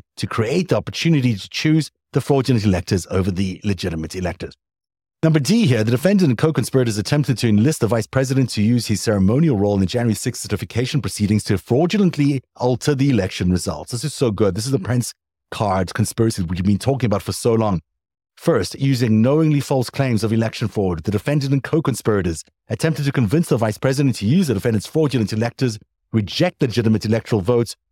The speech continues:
or send legitimate electoral votes to state legislatures for review rather than counting them. When that failed, on the morning of January the sixth, the defendant and co-conspirators repeated knowingly false claims of election fraud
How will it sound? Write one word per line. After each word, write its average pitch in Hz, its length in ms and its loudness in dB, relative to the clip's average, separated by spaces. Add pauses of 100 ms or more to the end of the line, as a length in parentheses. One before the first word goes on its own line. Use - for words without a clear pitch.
(120)
or 87 100 -4
send 127 280 0
legitimate 143 500 0
electoral 110 340 0
votes 101 300 0
to 95 100 -8
state 123 420 -4
legislatures 104 760 -4 (260)
for 104 140 -2
review 101 640 2
rather 107 340 0
than 107 160 0
counting 92 380 -4
them. 73 240 -10 (480)
When 107 140 2
that 160 160 0
failed, 135 460 0
on 95 100 0
the 82 100 0
morning 139 380 4
of 113 80 0
January 117 300 0
the 98 100 0
sixth, - 380 -4 (300)
the 110 60 -2
defendant 147 480 0
and 131 120 0
co-conspirators 127 680 0
repeated 143 460 -2
knowingly 131 440 2
false 113 280 -2
claims 117 300 -2
of 98 100 -2
election 104 380 -2
fraud 107 340 -2